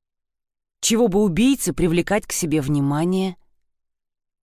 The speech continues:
Одновременно со стороны леса послышались крики.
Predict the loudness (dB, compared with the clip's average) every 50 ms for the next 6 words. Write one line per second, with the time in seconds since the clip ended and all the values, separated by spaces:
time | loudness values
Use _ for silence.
0 | _ _ _ _ _ _ _ _ -8 -4 -2 0 0 0 0 0 0 0 2 2
1 | 2 0 0 0 0 -2 -4 -6 -6 -6 -4 -4 -4 -2 -2 -2 -2 -2 -2 0
2 | -2 -2 -2 -4 -6 -4 -4 -4 -4 -2 -4 -4 -4 -4 -4 -4 -4 -4 -4 -6
3 | -4 -2 -2 -2 -4 -4 -6 -6 -8 -8